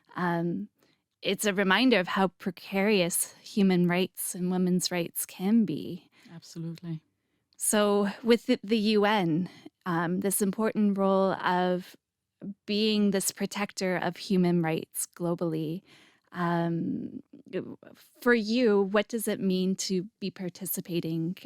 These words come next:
Speaker 1: uh, in this role right now?
Speaker 2: First, it means experiencing diversity.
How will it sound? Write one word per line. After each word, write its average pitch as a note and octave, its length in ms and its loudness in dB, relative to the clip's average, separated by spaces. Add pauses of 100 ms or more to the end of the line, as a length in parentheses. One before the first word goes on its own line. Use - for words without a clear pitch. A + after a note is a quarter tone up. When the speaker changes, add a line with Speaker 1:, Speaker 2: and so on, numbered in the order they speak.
Speaker 1:
uh, E3+ 320 -8
in G3+ 180 4
this F3 220 2
role E3 220 -2
right E3 240 -12
now? D#3+ 300 -10 (920)
Speaker 2:
First, - 340 -2
it A3+ 120 -4
means F3+ 600 4
experiencing E3 1000 2
diversity. D3+ 680 0